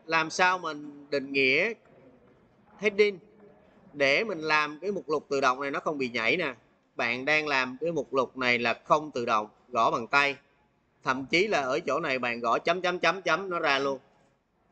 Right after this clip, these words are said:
Mà chấm đến bao giờ? Phải không? Cho nên ở chỗ này thầy sẽ định nghĩa một cái mục lục ở đây. Đó, định nghĩa một cái, à,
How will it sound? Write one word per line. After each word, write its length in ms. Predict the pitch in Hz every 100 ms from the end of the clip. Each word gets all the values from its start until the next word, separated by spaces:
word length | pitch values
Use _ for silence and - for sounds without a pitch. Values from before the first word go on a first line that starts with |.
| _ _ _ _ _ _ -
Mà 80 |
chấm 280 | 110 135 175
đến 160 | 170 170
bao 140 | 135
giờ? 280 | 127 120 107 - _ _ _ _ -
Phải 60 | - - - - _ -
không? 300 | 139 156 147 - - - - - _
Cho 100 | 151
nên 160 | 165 165
ở 160 | 135
chỗ 180 | 156 151
này 280 | 165 139 131 -
thầy 240 | 139 135
sẽ 220 | 127 131
định 380 | 160 160 131 123
nghĩa 340 | 123 117 127 196
một 200 | 160 123
cái 300 | 143 165 208 _ _ _ _ -
mục 200 | 127 -
lục 260 | 143 -
ở 100 | -
đây. 220 | 143 160 147 - - - - - - _ _ - -
Đó, 140 | 156 180
định 220 | 175 135
nghĩa 180 | 131 156
một 140 | 165 165
cái, 200 | 175 214 - - - _
à, 260 | 147 143